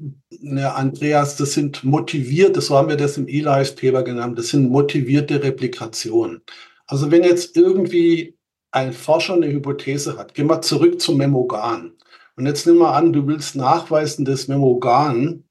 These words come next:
ist ein effektiver Wirkstoff, um das Gedächtnis sozusagen zu verbessern. Gut, dann haben wir im ersten Experiment haben wir jetzt irgendwie Vornamen genommen. Die sollten Sie sozusagen mer-, merken. Jetzt würdest du eine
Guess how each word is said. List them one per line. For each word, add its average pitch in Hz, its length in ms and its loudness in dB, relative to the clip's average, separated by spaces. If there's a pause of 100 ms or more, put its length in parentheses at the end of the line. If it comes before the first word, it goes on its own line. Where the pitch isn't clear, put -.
(640)
ist - 360 -6
ein 127 320 0
effektiver 147 800 0
Wirkstoff, - 540 2
um 127 220 -4
das 117 160 -2
Gedächtnis 123 640 0
sozusagen 113 800 -2
zu 110 460 0 (440)
verbessern. - 600 -4 (520)
Gut, 170 160 4
dann 139 100 0
haben 165 100 6
wir 160 160 4
im - 0 -
ersten 170 360 0
Experiment 143 640 0
haben 131 120 0
wir 127 100 0
jetzt 123 260 -4
irgendwie 131 400 0 (220)
Vornamen 120 600 0
genommen. 95 440 -8
Die 110 100 -10
sollten - 380 -6
Sie - 180 -10
sozusagen - 560 -12
mer-, 85 220 -14 (160)
merken. - 480 -14 (320)
Jetzt 135 180 -4
würdest 170 320 2
du 160 200 4
eine 143 380 0